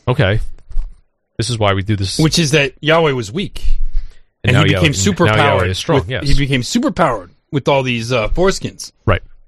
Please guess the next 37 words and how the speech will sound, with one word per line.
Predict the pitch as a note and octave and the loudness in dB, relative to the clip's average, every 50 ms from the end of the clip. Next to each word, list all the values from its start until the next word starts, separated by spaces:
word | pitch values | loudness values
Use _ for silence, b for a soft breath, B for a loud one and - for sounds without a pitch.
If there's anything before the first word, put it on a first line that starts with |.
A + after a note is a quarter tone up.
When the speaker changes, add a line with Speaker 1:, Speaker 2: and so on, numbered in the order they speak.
| _ _ | _ _
Speaker 2:
That | - C3+ B2+ A#2+ | -2 0 0 0
the | C3 B2 | 0 0
Jews | A2+ C#3 D3+ D3 C3+ | 0 2 2 0 0
procured | - C#3 B2 - F3 F3+ F3+ E3+ | -2 -6 -4 0 2 2 2 2
for | - C3+ A#2 | -2 -6 -8
him. | A2+ G2 E2+ G2 A#2+ C3+ | -8 -8 -6 -2 0 2
Millions, | F3+ A3 A#3 E3 A2 F#2+ F#2 | 2 2 2 0 -2 -6 -6
billions | _ - F#3 A3 A3 F#3 D#3 A#2 | _ 0 2 2 2 0 -4 -4
of | G#2+ F2 | -4 -2
Speaker 1:
And | - G#2+ | 0 2
Speaker 2:
them. | A2 | 2
Speaker 1:
now | A#2 | 0
they're | A2 | 0
taking | G2+ - A#2 G2+ G#2+ G2+ | -2 -2 -2 -2 -2 -4
them | F#2+ F#2 | -4 -2
away. | F2+ G2+ A#2+ B2 | 0 0 2 4
Speaker 2:
And | C#3+ | 4
now | C#3+ C#3+ C#3+ | 4 2 2
they're | C#3 C3+ B2+ A#2 | 0 -4 -6 -4
starting | - - D3 C#3 C3 A#2 | -2 -2 -2 -2 -2 -4
to | - B2 | -8 -6
come | - C3 C#3 C3+ B2+ | -2 -2 0 0 0
away, | B2 C3 D3+ D3 | 0 0 0 0
and | C#3 B2 | 0 0
he's | A#2+ A2+ | -2 -4
getting | A#2+ A#2 A2 G#2+ | -8 -8 -8 -6
pissed. | - C3 A2 - - - - - | -4 -4 -4 -6 -6 -8 -2 0
Speaker 1:
He | B2 | 0
doesn't | B2+ B2+ C3 | 2 2 0
become | B2+ A#2+ - C#3+ A#2 G#2+ | 0 0 0 0 2 2
less | A2+ A2+ G#2+ | 2 0 0
powerful, | - - B2 D3 D#3+ C#3 G#2+ G2 | 0 0 0 0 0 -2 -4 -6
he | G2 | -6
just | F#2 F2+ | -6 -6
becomes | G2 - A2 G2 F#2 | -4 -4 -4 -4 -4
more | F2 F2+ F2 E2+ - | -6 -6 -8 -8 -6
pissed. | - - C#3+ - - - - - - | -6 -6 -6 -6 -8 -14 -18 -18 -20